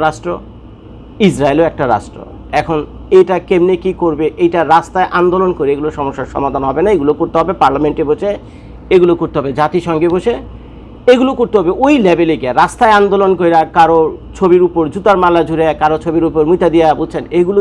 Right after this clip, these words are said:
দিয়া জীবনেও কোনোদিন কোনো দেশের সমাধান হয়নি। এবং এগুলো ঘরে পৃথিবীর এই যে দুইশো ষাটটা দেশের ভিতরে মাত্র অল্প কয়েকটা দেশে এগুলো দেখা যায়। প্রথমটা হলো বাংলাদেশ, দ্বিতীয়টা হলো পাকিস্তান, তারপরে আছে আরব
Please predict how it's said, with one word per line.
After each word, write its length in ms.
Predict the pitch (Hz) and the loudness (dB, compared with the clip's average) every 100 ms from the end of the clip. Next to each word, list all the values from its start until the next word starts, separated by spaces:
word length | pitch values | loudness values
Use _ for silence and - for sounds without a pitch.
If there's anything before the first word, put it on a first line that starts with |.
| 165 | 2
দিয়া 120 | 170 190 139 | 0 0 -4
জীবনেও 280 | 143 156 185 | -4 -2 -4
কোনোদিন 240 | 165 131 170 165 | -6 -4 -6 -4
কোনো 120 | 135 | -6
দেশের 200 | 131 143 143 | -6 -8 -6
সমাধান 260 | 131 123 131 | -4 -4 -2
হয়নি। 180 | 156 147 - - - - - - - - - - | -2 -2 -6 -20 -20 -20 -20 -20 -18 -18 -6 0
এবং 120 | 175 202 190 | 2 4 2
এগুলো 200 | 185 262 196 | 2 0 2
ঘরে 180 | 175 190 220 - | 0 0 -2 -2
পৃথিবীর 380 | 170 185 214 214 190 | -4 -2 -6 0 0
এই 60 | 220 | 0
যে 60 | 196 | 0
দুইশো 200 | 175 175 175 | -2 -4 -4
ষাটটা 240 | 175 - 170 175 | -4 0 0 0
দেশের 220 | 175 185 | -2 -2
ভিতরে 200 | 185 185 160 | -2 -2 0
মাত্র 140 | 170 185 175 | 0 2 0
অল্প 140 | 180 190 | 0 -2
কয়েকটা 260 | 180 165 196 | -2 -2 -4
দেশে 140 | 190 196 | -2 -2
এগুলো 140 | 143 147 143 | -2 0 0
দেখা 160 | 123 110 | -2 -8
যায়। 140 | 101 - - - - - - - | -8 -12 -20 -20 -20 -20 -18 -4
প্রথমটা 320 | 156 151 139 143 | -2 -2 -4 -2
হলো 100 | 123 123 | 0 0
বাংলাদেশ, 360 | 139 143 165 208 - 127 | 0 0 -2 -4 -8 -8
দ্বিতীয়টা 280 | 151 147 127 | -6 -6 -4
হলো 100 | 127 127 | -6 -2
পাকিস্তান, 380 | 156 165 165 208 262 - - - - - - | 0 0 -2 -6 -6 -12 -20 -20 -20 -14 2
তারপরে 340 | 165 156 156 143 | 2 2 -2 -2
আছে 180 | 123 175 196 - - - - - - - - - - - | -4 -6 -6 -10 -20 -20 -20 -20 -20 -20 -20 -20 -8 2
আরব 160 | 160 156 | 4 2